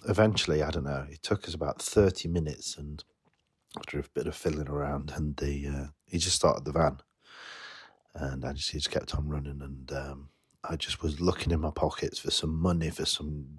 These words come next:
some, some gift or something, and he was, like, adamant he wouldn't take it.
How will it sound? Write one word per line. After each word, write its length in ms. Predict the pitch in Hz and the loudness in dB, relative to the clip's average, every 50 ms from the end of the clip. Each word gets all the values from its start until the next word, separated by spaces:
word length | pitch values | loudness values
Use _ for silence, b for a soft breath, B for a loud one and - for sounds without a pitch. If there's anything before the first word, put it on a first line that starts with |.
| - - - | -18 -8 -2
some, 280 | - - - 92 90 | 0 2 4 4 2
some 260 | 78 - - 90 87 | 2 0 0 0 0
gift 400 | 82 80 - 95 90 85 - - | 2 4 6 6 6 6 4 0
or 80 | - 78 | 0 0
something, 540 | - - 82 82 80 - - - 71 71 71 | 0 0 -2 -2 -2 -4 -4 -4 -4 -4 -4
and 100 | 71 71 | -4 -6
he 100 | 73 69 | -6 -6
was, 240 | 65 - - - - | -6 -8 -10 -6 -4
like, 260 | 127 127 123 113 - _ _ - | -2 -2 -2 -4 -8 _ _ -14
adamant 560 | - - - - 71 - - 69 69 67 65 - | -8 -4 -4 -4 -4 -6 -8 -8 -8 -10 -10 -10
he 120 | - 78 | -10 -10
wouldn't 360 | 71 - 78 67 69 73 67 | -8 -8 -10 -10 -12 -12 -8
take 340 | - - 71 71 69 - - | -4 -2 -2 -2 -4 -4 -2
it. 220 | - 69 69 - | -2 -2 -4 -4